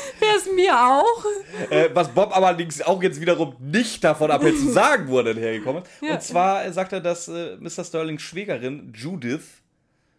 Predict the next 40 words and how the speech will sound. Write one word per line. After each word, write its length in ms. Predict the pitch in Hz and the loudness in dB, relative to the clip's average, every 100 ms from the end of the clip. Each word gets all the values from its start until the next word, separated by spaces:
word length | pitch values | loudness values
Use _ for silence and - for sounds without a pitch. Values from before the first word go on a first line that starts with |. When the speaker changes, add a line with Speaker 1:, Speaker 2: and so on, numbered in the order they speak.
| _ _ - | _ _ -12
Speaker 2:
äh, 220 | 123 123 | -10 -10
ihm 140 | 123 143 | -10 -4
die 80 | 120 | -4
Adresse 320 | 98 101 104 | -6 -16 -14
gegeben 280 | 101 113 131 | -12 -10 -8
hat, 100 | 151 | -10
nachdem 300 | 156 143 143 | -10 -10 -8
er 200 | 127 131 | -6 -2
bei 200 | 120 - | -2 -4
ihr 160 | 123 123 | -6 -4
danach 340 | 135 135 139 | -4 -4 -6
gefragt 460 | - - 147 120 - | -10 -8 -4 -6 -8
hat. 220 | 87 - _ _ _ _ _ _ _ _ _ _ _ _ _ _ _ _ _ _ _ _ _ _ 240 | -20 -20 _ _ _ _ _ _ _ _ _ _ _ _ _ _ _ _ _ _ _ _ _ _ -10
Speaker 1:
Ja, 280 | 247 226 180 | -4 -4 -4
das 240 | 185 - | -6 -6
Speaker 2:
Beziehungsweise 320 | 170 175 180 | -2 2 2
Speaker 1:
sagt 240 | 175 - - | 0 -10 -8
Speaker 2:
nicht 120 | 143 | -2
nach 120 | 143 | -2
der, 360 | 147 131 - 82 | 0 -2 -4 -12
äh, 140 | 110 67 - | -18 -18 -20
nee, 240 | 131 156 | -12 -10
eigentlich 240 | 127 170 185 | -8 -10 -10
nicht. 140 | 151 | -8
Eigentlich 160 | 151 190 | -8 -8
hat 80 | 208 | -8
er 180 | 185 165 | -8 -8
nach 80 | - | -4
Jock 240 | 160 160 | -4 -4
gefragt 480 | - - 95 92 - | -14 -12 -12 -10 -12
und 80 | 113 | -8
daraufhin 300 | 127 135 139 | -6 -6 -6
hat 100 | 131 127 | -8 -10
sie 80 | |
die 160 | 120 123 | -12 -8
Adresse 360 | 113 107 117 113 | -8 -10 -14 -14
von 120 | 117 | -14
Mister 200 | 113 110 | -12 -14
Sterling 320 | - 107 104 | -12 -12 -12
rausgerückt. 480 | 92 87 85 85 - | -14 -18 -20 -20 -20